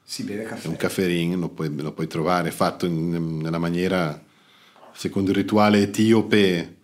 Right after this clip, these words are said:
Speaker 2: per terra, cucinato nel forno, sul fuoco, o con una macchina
Speaker 1: Da Marzocco,
Speaker 2: con la spaziale
Speaker 1: da
Speaker 2: Sanremo da
Speaker 1: trentaseimila
Speaker 2: trentaseimila euro,
Speaker 1: Esatto.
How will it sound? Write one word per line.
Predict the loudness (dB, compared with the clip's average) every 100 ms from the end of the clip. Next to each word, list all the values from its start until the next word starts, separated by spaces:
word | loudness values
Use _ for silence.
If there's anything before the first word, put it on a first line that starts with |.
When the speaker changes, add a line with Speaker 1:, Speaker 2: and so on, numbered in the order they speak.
| _ _ _ _
Speaker 2:
per | -2 -2
terra, | 2 4 4 4 4 4 2 0 -4 -12 -8
cucinato | -4 0 2 4 2 2
nel | 2 2
forno, | 4 6 8 6 4
sul | 2 -2
fuoco, | 4 6 6 6 4 4 0 -12 -20 -20 _
o | 0 4 4
con | 2 -2
una | 0 0
macchina | 0 0 0 0 0 -2 -6 -12 _ _ _ _
Speaker 1:
Da | -16 -12
Marzocco, | -10 -8 -2
Speaker 2:
con | 2
la | 2
spaziale | 2 0 4 4 4
Speaker 1:
da | 4
Speaker 2:
Sanremo | 4 4 6 6
da | 4
Speaker 1:
trentaseimila | 4 2 2 2 2 2 4 4
Speaker 2:
trentaseimila | 4 4
euro, | 4 2 0
Speaker 1:
Esatto. | -4 -16